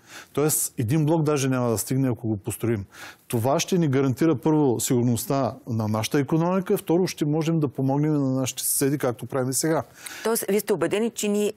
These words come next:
Speaker 2: имаме нужда от нов реактор?
Speaker 1: О, категорично.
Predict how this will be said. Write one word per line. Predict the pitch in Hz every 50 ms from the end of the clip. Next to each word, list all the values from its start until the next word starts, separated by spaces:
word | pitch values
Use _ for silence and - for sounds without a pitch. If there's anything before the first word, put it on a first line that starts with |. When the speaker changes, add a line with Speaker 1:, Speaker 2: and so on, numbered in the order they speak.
| _ -
Speaker 2:
имаме | 214 226 226 220 214 214
нужда | 208 196 185 190 185 185 180 190 202 202 202 - - _ _ _ -
от | - _ -
нов | 180 180 -
реактор? | 185 185 190 196 - 120 110 202
Speaker 1:
О, |
категорично. | 151 120 - 135 120 110 127 127 135 -